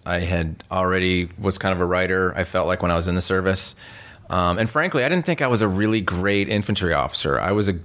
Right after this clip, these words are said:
I was an average infantry officer, but I knew I was an above average writer.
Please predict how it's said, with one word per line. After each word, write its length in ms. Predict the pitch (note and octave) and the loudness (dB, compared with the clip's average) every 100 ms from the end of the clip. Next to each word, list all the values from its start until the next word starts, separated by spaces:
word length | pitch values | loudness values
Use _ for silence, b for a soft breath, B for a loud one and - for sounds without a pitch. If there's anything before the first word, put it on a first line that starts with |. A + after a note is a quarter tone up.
| - | -4
I 180 | F#2 G#2 | -2 0
was 180 | G#2+ F#2+ | 0 0
an 120 | F#2 | -2
average 580 | - F2+ F#2 G2 F#2 F#2 | -2 -4 -2 0 -2 -2
infantry 420 | F#2 G#2 G2+ G#2 | -2 -2 0 0
officer, 440 | G#2+ G#2 - A#2 | 0 -2 -2 -2
but 160 | G2 G2 | 0 2
I 100 | F2+ | 2
knew 320 | F#2 F#2+ F#2+ | 2 2 2
I 60 | F2+ | 2
was 120 | F2+ | 0
an 60 | |
above 260 | F2+ F2+ F2 | 0 0 0
average 320 | F2+ F2 E2 | 0 0 -2
writer. 480 | D#2+ E2 F#2+ C3 C#3+ | 0 0 0 -2 -4